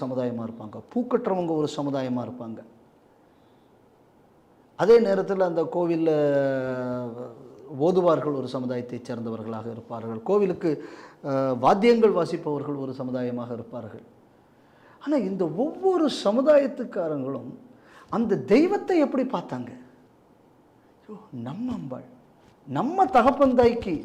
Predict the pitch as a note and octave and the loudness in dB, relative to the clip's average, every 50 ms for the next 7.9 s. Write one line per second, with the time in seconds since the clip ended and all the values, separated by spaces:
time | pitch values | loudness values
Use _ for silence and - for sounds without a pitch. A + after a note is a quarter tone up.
0 | C3+ B2+ C#3+ F#3+ C4 E4 F4+ F4 - - - A3+ D4 F4 F4 F#4 F4+ D#4 C#4+ C#4+ | -4 -2 0 0 0 0 0 -2 0 4 6 8 8 8 8 6 6 6 6 4
1 | C4+ - - A3+ F#3+ D3 - - - - - - - _ - - C#3+ C#3+ C#3 B2 | 4 2 0 -2 -2 -2 -4 -10 -16 -20 -20 -20 -20 _ -12 -8 -4 -2 -2 -2
2 | C#3 F3 F#3+ G#3 G3 G#3 - G3 E3+ D#3 C#3+ D3 C#3 C#3 C#3 E3 G3+ - - - | -2 -4 -4 -4 -4 -4 -4 -6 -4 -4 -4 -4 -4 -4 -4 -4 -4 -6 -10 -16
3 | - - - _ _ _ _ - A#2+ A2+ A2+ A#2 B2+ D3 E3+ G3 G#3 G3 G3 G3+ | -20 -20 -20 _ _ _ _ -12 -8 -6 -6 -4 -4 -4 -4 -4 -4 -4 -6 -6
4 | G3+ - - B3 B3+ - - - D#3 D3+ D#3 D#3 D3 C#3 C3 A#2+ B2 - - A#2+ | -6 -6 -8 -6 -6 -6 -6 -4 -4 -4 -4 -4 -4 -4 -4 -4 -6 -8 -8 -8
5 | A2 A2+ - - - - _ _ _ _ _ _ _ _ _ _ _ _ - B2 | -8 -10 -14 -18 -20 -20 _ _ _ _ _ _ _ _ _ _ _ _ -14 -10
6 | B2+ D3 D3+ E3 D3+ D3+ D#3+ F3 F#3+ G3+ A3 A3 F#3+ D#3+ C#3 C3 C3 A2+ A2 B2 | -8 -6 -4 -4 -4 -4 -4 -6 -6 -6 -6 -6 -6 -4 -4 -4 -4 -6 -6 -6
7 | C#3 E3 D3+ C#3+ C3+ B2+ B2 B2 B2+ B2+ B2 A#2+ A#2+ C#3+ F3 F3+ D3+ C#3+ | -4 -2 -2 -2 -2 -4 -4 -6 -6 -6 -8 -8 -6 -8 -6 -4 -4 -4